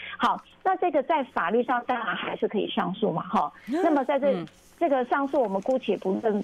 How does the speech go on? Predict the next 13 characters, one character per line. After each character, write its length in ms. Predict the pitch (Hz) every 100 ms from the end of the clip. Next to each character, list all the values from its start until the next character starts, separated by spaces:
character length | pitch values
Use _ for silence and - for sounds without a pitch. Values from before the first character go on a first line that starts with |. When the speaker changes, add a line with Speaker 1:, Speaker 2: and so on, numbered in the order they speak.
| -
Speaker 1:
这 100 | 208
个 160 | 190 180
是 260 | - 208
怎 160 | 175 190
么 60 | 151
样 260 | 196 170 -
哈 160 | 180 147
来 160 | 156 -
谈 280 | - 131 -
啦 120 | 123
哈。 240 | 190 151 - - - -
因 160 | - 294
为 400 | 285 262 233